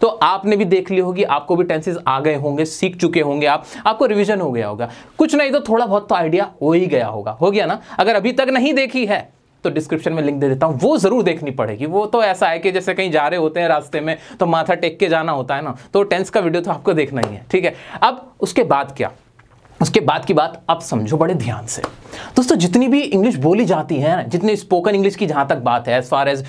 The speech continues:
spoken English is concerned, तो उसमें क्या किया जाता है? उसमें जो हम सेंटेंस बोलते हैं, जो हमारी बातें होती हैं, वो दो तरह की बातें होती हैं। कौन कौन सी?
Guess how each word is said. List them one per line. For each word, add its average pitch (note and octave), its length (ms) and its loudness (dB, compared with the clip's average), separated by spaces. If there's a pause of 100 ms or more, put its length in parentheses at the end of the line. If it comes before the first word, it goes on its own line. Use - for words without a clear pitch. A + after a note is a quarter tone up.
(220)
spoken D3+ 320 0
English C#3+ 220 -2
is C#3 160 -4
concerned, C3 380 0 (200)
तो B3+ 60 4
उसमें B3 480 0
क्या A#3+ 180 0
किया A#3+ 200 0
जाता D3+ 300 0
है? A3 120 -4 (120)
उसमें A#3+ 180 0
जो C#4+ 80 2
हम C#4+ 80 2
सेंटेंस F#3+ 560 -2
बोलते F3 360 0
हैं, E3 200 0
जो E3+ 120 2
हमारी E3 300 2
बातें C3 380 0
होती C3+ 360 -2
हैं, A2+ 160 -6 (200)
वो A3+ 140 2
दो D#3 380 2
तरह F3 220 2
की F3 140 -2
बातें C3 300 0
होती G#2 320 -8
हैं। - 200 -12 (400)
कौन B2 180 2
कौन C3+ 160 2
सी? D#3+ 200 -4